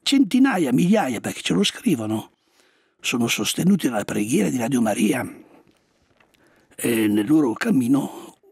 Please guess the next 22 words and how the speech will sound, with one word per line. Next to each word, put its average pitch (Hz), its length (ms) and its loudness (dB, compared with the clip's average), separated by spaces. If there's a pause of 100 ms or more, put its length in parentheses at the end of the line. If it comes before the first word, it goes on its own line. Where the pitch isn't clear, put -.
(140)
negli 117 340 0
ul-, 185 260 2
nei - 300 0
loro 165 460 0
ultimi 156 440 4
passi 202 540 0
verso 160 320 -2
l'eternità. 110 800 -2 (420)
Preghiera 226 560 2
che - 240 -4
dà - 140 -2
loro 277 180 2
la 104 120 -4
consolazione 127 600 -2
della 139 220 -4
fede 127 560 -2 (280)
e 107 120 -4
la 80 100 -2
speranza 123 540 -2
della 107 180 0
vita 113 280 0
eterna. - 520 -6